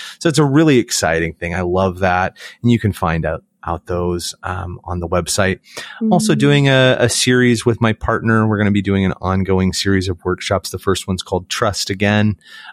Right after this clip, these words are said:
Speaker 1: Um, and that's all about how to open up your heart, even if you've been hurt, especially if you've been
Speaker 2: Mm.
Speaker 1: wounded. Um,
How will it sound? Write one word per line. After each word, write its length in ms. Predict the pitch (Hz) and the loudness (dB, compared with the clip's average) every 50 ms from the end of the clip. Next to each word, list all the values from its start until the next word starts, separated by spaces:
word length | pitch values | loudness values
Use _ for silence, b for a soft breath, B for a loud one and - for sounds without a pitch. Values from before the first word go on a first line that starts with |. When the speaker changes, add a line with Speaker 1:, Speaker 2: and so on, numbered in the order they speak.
| B _ 95 | B _ -2
Speaker 1:
Um, 520 | 98 95 95 95 92 92 92 92 90 85 - | 0 0 2 2 0 0 0 0 0 -2 -2
and 180 | 92 95 90 | -2 -2 0
that's 320 | 92 92 90 90 - - - | 0 0 0 -2 -4 -6 -6
all 280 | - 95 92 92 92 92 | -4 -2 0 0 0 0
about 300 | 82 95 92 90 - - | 0 0 0 0 -2 -4
how 420 | - - 92 92 92 95 95 92 - | -4 -4 -2 0 0 0 0 -2 -2
to 140 | - - - | -6 -6 -4
open 320 | - 92 90 - 98 92 | -2 -4 -2 -2 -2 -2
up 220 | 92 90 - - - | -2 -2 -4 -4 -6
your 80 | 90 82 | -6 -4
heart, 380 | - 101 98 98 95 90 - _ | -2 -2 0 0 -2 -4 -6 _
even 240 | 92 95 90 92 90 | -8 -6 -4 -4 -6
if 200 | 92 - - 90 | -6 -6 -8 -12
you've 160 | 85 80 _ | -12 -10 _
been 180 | 90 87 87 78 | -6 -6 -6 -4
hurt, 400 | 80 90 87 85 85 - - B B B B B B B B - | -2 0 0 0 0 -4 -10 B B B B B B B B -8
especially 560 | 92 - - - 95 87 - - - 85 82 | -8 -8 -2 -2 -2 -2 -2 -2 -2 -4 -4
if 100 | 78 - 226 | -4 -4 -4
you've 200 | - 226 226 226 | -2 0 0 2
been 120 | 220 214 208 | 2 4 4
Speaker 2:
Mm. 100 | 202 196 | 4 2
Speaker 1:
wounded. 440 | 190 175 175 170 - - - - - _ _ b b b b b b b _ _ _ | 2 0 -2 -6 -8 -14 -18 -20 -20 _ _ b b b b b b b _ _ _
Um, 440 | 90 98 98 95 92 92 92 90 87 | -2 0 0 2 2 0 -2 0 0